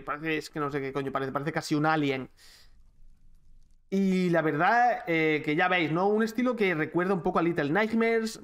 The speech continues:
pero es de desarrollo lateral nada más. No tenemos profundidad, quiero decir, no podemos ir hacia el fondo, no podemos venir hacia, hacia la cámara. En Little Nightmares sí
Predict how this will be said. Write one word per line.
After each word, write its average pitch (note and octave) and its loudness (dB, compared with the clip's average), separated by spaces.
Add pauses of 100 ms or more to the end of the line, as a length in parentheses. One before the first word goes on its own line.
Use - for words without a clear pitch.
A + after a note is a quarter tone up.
pero D#3 0
es E3+ -4
de G3 0
desarrollo F3+ -2
lateral D3+ 0
nada C3+ 0
más. D3 0
No C#3+ -4
tenemos D#3+ -2
profundidad, D3+ -2
quiero C#3 -6
decir, C#3+ -4 (280)
no C#3+ -2
podemos D#3+ -2
ir E3 0
hacia D3+ -2
el C#3+ -2
fondo, A#3 0
no G3 0
podemos F3+ -4
venir E3 0
hacia, D3+ 0
hacia D3 -4
la C#3 -2
cámara. C#3 0 (400)
En C#3+ 0
Little E3+ 0
Nightmares G3 0
sí D#3 -6